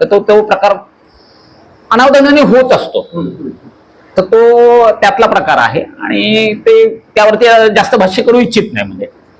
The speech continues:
Speaker 2: अ, आपण ॲक्सिस सिक्युरिटीज बद्दल बोलूया. खरं तर बदलापूरकरांसाठी एक सुवर्ण संधी म्हणता येईल, कारण मराठी गुंतवणूकदार जर आपण पाहिलं, जसं तुम्ही सांगितलं की मराठी गुंतवणूकदारांसाठी तुम्हाला एक पाऊल पुढे असं काहीतरी कार्य करायचं, आणि त्या संयोजनातूनच आपण ही सर्व सुरुवात केलंय.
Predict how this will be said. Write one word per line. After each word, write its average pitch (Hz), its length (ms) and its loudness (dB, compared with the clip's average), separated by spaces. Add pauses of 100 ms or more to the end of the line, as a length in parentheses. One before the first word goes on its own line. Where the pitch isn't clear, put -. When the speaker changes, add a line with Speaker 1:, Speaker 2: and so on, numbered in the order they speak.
(220)
Speaker 2:
अ, 156 40 0
आपण 151 440 0
ॲक्सिस - 340 -4
सिक्युरिटीज - 420 -10
बद्दल 127 300 -4
बोलूया. 127 280 2
खरं - 240 -2
तर 208 100 -2
बदलापूरकरांसाठी 185 1000 0
एक 190 80 -6
सुवर्ण 151 380 -2
संधी 143 280 -6
म्हणता 135 340 -2
येईल, - 100 -2
कारण - 300 -2 (300)
मराठी 185 320 0
गुंतवणूकदार 202 600 0
जर 175 180 -2
आपण 165 140 -6
पाहिलं, 131 260 -2
जसं - 240 -10
तुम्ही 160 140 -6
सांगितलं 175 320 -12
की 226 120 0
मराठी 175 340 0
गुंतवणूकदारांसाठी 185 840 0
तुम्हाला 160 360 -2
एक - 140 -10
पाऊल 160 180 0
पुढे - 420 -6 (260)
असं 170 160 -2
काहीतरी 165 280 -2
कार्य 151 260 0
करायचं, 139 360 -2
आणि 226 100 -4 (140)
त्या 196 140 0
संयोजनातूनच 190 800 0
आपण 175 260 0
ही 165 80 0
सर्व 165 240 -2
सुरुवात 139 300 -4
केलंय. - 360 -4